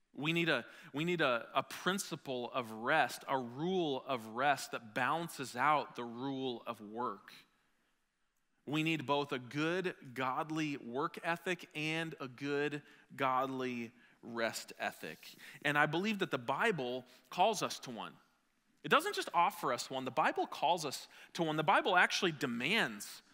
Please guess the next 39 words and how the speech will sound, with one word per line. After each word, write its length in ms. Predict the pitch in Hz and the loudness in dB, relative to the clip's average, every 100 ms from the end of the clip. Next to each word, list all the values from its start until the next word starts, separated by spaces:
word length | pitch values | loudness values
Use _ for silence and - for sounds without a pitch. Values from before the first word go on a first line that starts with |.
| - - | -20 -14
one 480 | 139 151 143 139 131 - - - | -2 4 4 2 -2 -8 -20 -2
of 160 | 151 139 | 0 2
God's 300 | 139 127 - | 2 2 -2
people. 460 | - 165 - 73 - _ _ _ _ _ 160 | -8 -10 -8 -12 -12 _ _ _ _ _ 0
We 100 | 196 | 2
see 160 | 277 | 6
that 140 | 254 190 | 6 6
most 220 | 196 - | 2 0
clearly, 600 | - 220 247 220 190 139 - - | 0 4 6 4 4 0 -8 0
uh, 120 | 165 170 | 4 4
with 220 | 165 - | 2 -2
the 100 | 156 | 0
Israelites, 880 | 214 269 294 214 156 139 156 185 | 2 2 4 4 6 6 6 2
where 140 | 175 165 | -2 2
God 400 | 175 185 175 156 | 6 6 4 4
really 240 | 208 214 | 2 2
specifically 880 | - - 175 - - 226 247 214 202 | -2 -4 -4 -4 2 2 2 0 4
applied 480 | 165 - 190 185 185 | 4 2 4 4 4
the 80 | - | -2
principle 540 | - 190 - 175 175 | -2 -2 -2 -2 0
of 80 | 139 | 0
Sabbath 480 | - 160 170 175 165 | 2 4 4 4 -2
for 160 | - | -2
the 160 | 151 156 | -4 0
Israelites. 720 | 180 175 180 143 135 175 - - - | 0 2 2 6 6 4 0 -12 -4
The 60 | 175 | -2
principle, 460 | - 208 - 185 196 | 2 0 2 2 2
as 100 | 165 | 2
we 120 | 170 | -4
talked 320 | 190 185 190 | 4 4 6
about 180 | 175 147 | 0 4
last 320 | 156 180 - | 2 2 -4
week, 140 | 196 | -6
that 100 | 180 | -6
was 140 | 151 131 | -6 -8
rooted 400 | 131 180 196 160 | -2 0 0 -2
in 100 | 131 | -2
God's 420 | 131 139 180 185 | 2 4 4 0
character, 720 | - 190 202 214 - 220 226 | 0 4 6 6 4 0 0